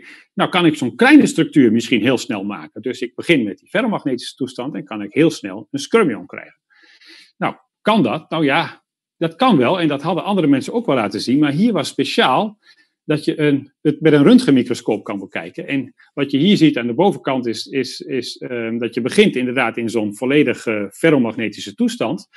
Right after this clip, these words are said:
En dat je, dan schiet je met een laserpuls en dan krijg je zo'n, eh, willekeurig, ehm, ehm, eh, of niet willekeurig, maar zo'n gatenpatroon,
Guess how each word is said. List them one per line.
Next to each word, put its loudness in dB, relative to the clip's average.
En 2
dat -4
je, -4
dan -6
schiet 0
je 0
met 0
een 0
laserpuls 2
en -2
dan 2
krijg 2
je -2
zo'n, -2
eh, -2
willekeurig, 2
ehm, -6
ehm, -12
eh, -12
of -12
niet 2
willekeurig, 4
maar -2
zo'n -6
gatenpatroon, -2